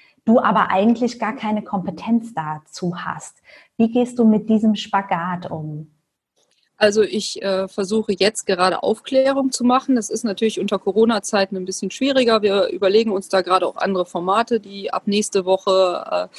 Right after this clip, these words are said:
Speaker 2: ich sag mal, on air gehen. Da gehen wir auch die Digitalisierung mit, dass wir mehr Bürgerinnen und Bürger erreichen und einfach auch mal sagen, was kann eine Gemeinde Windeck? Was kö-, ist in unserer Kompetenz? Und wo sind wir zum Beispiel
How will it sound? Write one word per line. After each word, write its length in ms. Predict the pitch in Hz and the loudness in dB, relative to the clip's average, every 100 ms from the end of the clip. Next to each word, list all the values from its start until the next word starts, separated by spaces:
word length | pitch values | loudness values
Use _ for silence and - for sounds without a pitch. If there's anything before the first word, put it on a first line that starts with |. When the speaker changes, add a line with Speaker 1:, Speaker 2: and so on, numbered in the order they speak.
| - - | -20 -8
Speaker 2:
ich 100 | 190 | 2
sag 160 | 196 | 4
mal, 140 | 208 196 | 4 2
on 120 | 196 | 2
air 260 | 202 220 | 4 2
gehen. 360 | 214 240 254 247 _ _ - | 2 0 2 0 _ _ -6
Da 100 | 196 | -2
gehen 160 | 202 | -2
wir 100 | 202 | 0
auch 140 | 170 196 | -2 -2
die 100 | 196 | -8
Digitalisierung 920 | 208 202 - 190 190 185 226 247 240 | -6 -8 -4 -4 -2 -2 0 2 2
mit, 260 | 233 247 - - - | 0 -2 -8 -18 -6
dass 160 | 208 214 | -4 0
wir 100 | 208 | 2
mehr 160 | 214 | 2
Bürgerinnen 480 | 202 214 208 202 202 | 2 2 0 -2 -4
und 140 | 185 | 0
Bürger 260 | 226 254 196 | 2 4 2
erreichen 480 | - 175 165 190 185 | 0 0 0 0 -4
und 220 | 208 - | -6 0
einfach 260 | 233 240 - | 0 0 -4
auch 260 | - 208 | -2 0
mal 220 | 214 202 | -2 -2
sagen, 380 | 190 208 220 220 _ _ | -2 0 0 -4 _ _
was 300 | 190 208 - | -2 -2 -2
kann 220 | - 202 | -4 2
eine 160 | 240 254 | 2 2
Gemeinde 560 | 247 240 240 254 254 233 | 2 2 2 0 0 -2
Windeck? 500 | 285 285 349 - _ _ - | 0 0 -2 -6 _ _ -4
Was 200 | 214 - | -4 -2
kö-, 120 | - | -2
ist 200 | 233 226 | 0 0
in 160 | 214 | 0
unserer 300 | - 240 214 | 2 2 2
Kompetenz? 720 | - 208 208 - 196 302 - - - _ | -2 -2 -4 0 0 0 -4 -18 -20 _
Und 260 | - 220 185 | 2 2 4
wo 360 | 277 320 285 - _ _ _ | 4 4 2 -2 _ _ _
sind 400 | 226 220 269 254 | -4 2 2 2
wir 220 | 247 254 254 | 2 2 2
zum 200 | 240 233 | -2 0
Beispiel 640 | 226 233 - 226 214 | 0 -2 -2 2 2